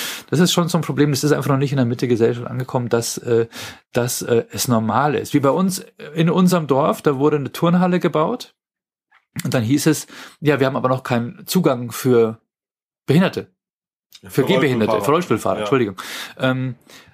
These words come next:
Speaker 1: und dann sagten die tatsächlich, die Turnhalle ist jetzt teurer geworden, weil wir auch noch den Zugang für Rollstuhlfahrer brauchen.
Speaker 2: Ja, das ist aber dann das Gegenargument, ne?
Speaker 1: Das ist so, wo man sagt, ja, dann,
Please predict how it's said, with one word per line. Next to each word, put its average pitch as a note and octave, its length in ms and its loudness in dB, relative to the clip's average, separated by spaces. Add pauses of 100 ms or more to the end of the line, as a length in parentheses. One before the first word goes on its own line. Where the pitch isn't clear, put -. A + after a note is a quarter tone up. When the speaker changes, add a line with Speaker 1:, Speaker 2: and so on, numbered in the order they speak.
(360)
Speaker 1:
und C#3 140 2
dann C3+ 160 2
sagten A#2 340 2
die E3+ 140 2
tatsächlich, B2 760 -2
die C3 120 0
Turnhalle D3+ 460 2
ist A#2+ 280 -2
jetzt B2+ 260 -2
teurer D#3+ 340 2
geworden, G#2 540 0
weil A2+ 180 2
wir B2 200 0
auch A#2 260 -2
noch A2+ 460 -2 (840)
den A#2+ 140 2
Zugang B2+ 380 0
für - 100 -2
Rollstuhlfahrer A2 600 0
brauchen. - 420 -12 (140)
Speaker 2:
Ja, A#2 180 2
das A#2 140 0
ist A#2 80 -4
aber B2+ 120 4
dann A#2+ 160 2
das A#2+ 200 -4
Gegenargument, G#2 680 -4
ne? A#2 200 -16 (320)
Speaker 1:
Das C3 120 0
ist D#3+ 160 0
so, E3 320 2
wo D3 120 -2
man D3 100 2
sagt, C#3 220 0
ja, C3+ 100 4
dann, B2+ 460 -4